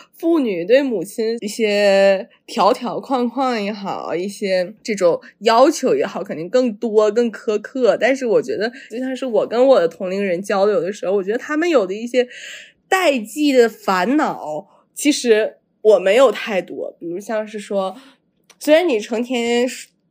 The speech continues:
说我没有对象，但是你好像也没那么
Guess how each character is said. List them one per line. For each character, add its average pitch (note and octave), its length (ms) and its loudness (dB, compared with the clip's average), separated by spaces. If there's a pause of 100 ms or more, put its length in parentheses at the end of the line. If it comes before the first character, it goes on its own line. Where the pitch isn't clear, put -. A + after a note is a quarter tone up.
(100)
说 - 240 4
我 G3+ 220 6
没 F#3 100 -2
有 G#3 120 0
对 G#3+ 200 2
象， A3 360 -6
但 A3 160 -2
是 A3+ 100 -8
你 G3+ 100 -6
好 G3+ 200 -10
像 G3+ 100 -8
也 F#3+ 100 -4
没 D3+ 400 -10 (100)
那 A3+ 120 0
么 F3+ 260 -2